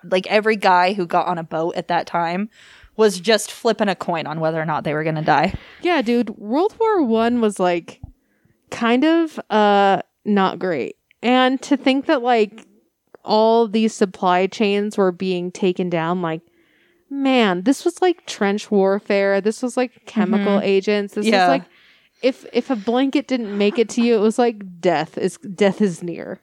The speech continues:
Speaker 1: Yeah, and then just, like, people being, like, caught up in no man's land that was, like, literally just, like, fields of corpses.
Speaker 2: Yeah.
Speaker 1: Um, hate to see it.
Speaker 2: Hate to see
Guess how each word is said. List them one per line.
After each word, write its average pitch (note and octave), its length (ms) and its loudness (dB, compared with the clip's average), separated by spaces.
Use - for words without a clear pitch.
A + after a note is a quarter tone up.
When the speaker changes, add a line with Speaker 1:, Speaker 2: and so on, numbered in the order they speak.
Speaker 1:
Yeah, A3 480 2
and G#3 160 4
then G#3+ 180 4
just, G#3 220 2
like, F#3+ 240 2
people G#3 320 2
being, F#3 240 2
like, E3+ 260 -2
caught F#3 240 4
up F3 140 4
in F3 180 -2
no D#3+ 160 0
man's F3 320 -4
land F3 340 -2
that F3+ 80 2
was, E3+ 120 -2
like, E3 180 0
literally E3 380 2
just, E3 200 -6
like, D#3+ 200 -4
fields E3 560 -2
of E3+ 180 -4
corpses. F3+ 800 -2
Speaker 2:
Yeah. F#3 240 2
Speaker 1:
Um, D#3 220 -10
hate - 380 -2
to C4+ 140 4
see E3+ 300 -2
it. - 400 -6
Speaker 2:
Hate D#4+ 240 2
to E4+ 80 2
see - 160 -2